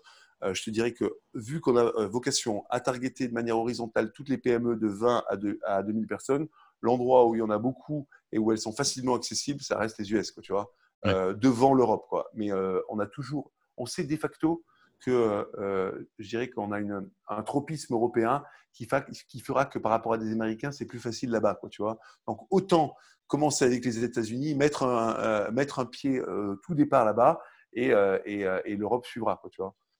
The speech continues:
Speaker 2: Ouais.
Speaker 1: Donc, euh, et on a toujours, hein, même si on crée, on incorpore nos boîtes aux U S, même s'il y a toujours, que ce soit pour Aircall, que ce soit pour Spendesk, euh, à New York ou à, ou à Front à San Francisco, on a toujours une entité, euh, aux U S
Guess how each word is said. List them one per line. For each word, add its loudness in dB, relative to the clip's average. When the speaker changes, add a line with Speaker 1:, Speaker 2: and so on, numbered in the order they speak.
Speaker 2:
Ouais. 2
Speaker 1:
Donc, -2
euh, -2
et 0
on 4
a 4
toujours, -2
hein, -2
même -2
si -8
on -2
crée, -8
on -6
incorpore -6
nos -8
boîtes -8
aux -14
U -6
S, -6
même -2
s'il -8
y 2
a -4
toujours, -6
que -16
ce -6
soit -6
pour -4
Aircall, -6
que -20
ce -16
soit -8
pour -16
Spendesk, -2
euh, -4
à -4
New -4
York 2
ou -4
à, -2
ou -4
à 0
Front -6
à -6
San -10
Francisco, -4
on -4
a -4
toujours -6
une 0
entité, -2
euh, -2
aux -6
U -2
S -4